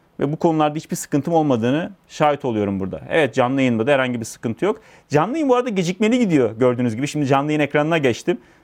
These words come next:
Mesela buradan izleyelim. Bakın biraz evvel orada gerçek anlamda bastım. Görüntü yeni gidiyor. Bu arada yani bin beş yüz kilobit per second için söylemem gerekirse cam gibi yayın yapıyorum.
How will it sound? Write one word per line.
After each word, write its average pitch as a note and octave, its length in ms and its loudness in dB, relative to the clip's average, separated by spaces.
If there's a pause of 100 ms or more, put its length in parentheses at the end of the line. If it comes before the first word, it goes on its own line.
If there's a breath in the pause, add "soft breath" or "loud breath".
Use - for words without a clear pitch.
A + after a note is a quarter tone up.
Mesela C3 300 2
buradan C#3 240 0
izleyelim. B2+ 520 2 (280 soft breath)
Bakın B2+ 240 0
biraz C3+ 180 2
evvel C#3 280 2
orada C3 400 0 (840)
gerçek B2 340 0
anlamda B2 300 2
bastım. C3 440 -2
Görüntü C3+ 300 0
yeni D#3 100 2
gidiyor. F3+ 240 0
Bu C3+ 220 2
arada E3+ 460 0 (1700 soft breath)
yani A2 220 0
bin B2+ 160 -2
beş E3 160 2
yüz D#3+ 100 -4
kilobit D#3+ 320 0
per D#3 140 2
second E3+ 360 0
için C3+ 220 -6
söylemem C#3 440 2
gerekirse D3 500 0
cam D#3 260 2
gibi D#3 160 -2
yayın D#3 220 2
yapıyorum. F#2+ 420 -2